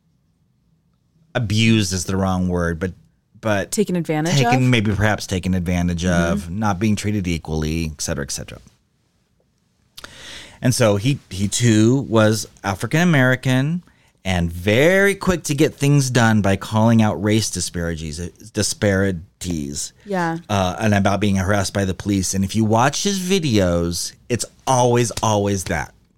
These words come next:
Speaker 2: Well, yeah, they always have their fucking talking. Uh, you know what? Here's the thing
Speaker 1: Mm-hmm.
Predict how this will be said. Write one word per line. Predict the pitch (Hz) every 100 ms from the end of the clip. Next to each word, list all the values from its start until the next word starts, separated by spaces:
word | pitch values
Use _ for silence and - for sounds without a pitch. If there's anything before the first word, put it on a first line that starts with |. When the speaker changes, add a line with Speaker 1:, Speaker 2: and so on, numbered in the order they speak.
| _ - - - -
Speaker 2:
Well, | 262
yeah, | 233 220 220
they | 170
always | 185 208
have | 196
their | 180 170
fucking | - 175 180 165
talking. | - 160 - - - -
Uh, | -
you | 240 254
know |
what? | 262
Here's | 233 262 -
the |
thing | 196 202 147 220
Speaker 1:
Mm-hmm. | - 95 92